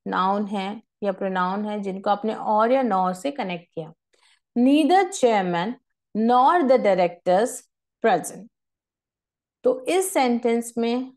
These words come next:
आपको मैं पूछती हूँ कि क्या लिखोगे। यहाँ है neither chairman nor the directors was और were present। करेक्ट आंसर आपको कमेंट बॉक्स में करना है, अ, अ, लिखना है, और नेक्स्ट वीडियो के अंदर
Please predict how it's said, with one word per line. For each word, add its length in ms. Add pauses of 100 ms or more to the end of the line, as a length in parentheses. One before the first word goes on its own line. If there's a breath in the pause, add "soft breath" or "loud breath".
(120)
आपको 480
मैं 160
पूछती 440
हूँ 360
कि 260
क्या 160
लिखोगे। 720
यहाँ 300
है 360
neither 440
chairman 500 (460 soft breath)
nor 420
the 220
directors 580 (360)
was 640 (200)
और 240
were 260 (460)
present। 360 (440 loud breath)
करेक्ट 340
आंसर 360
आपको 280
कमेंट 440
बॉक्स 280
में 120
करना 240
है, 220 (400)
अ, 260 (260)
अ, 200
लिखना 320
है, 360
और 220
नेक्स्ट 380
वीडियो 240
के 140
अंदर 440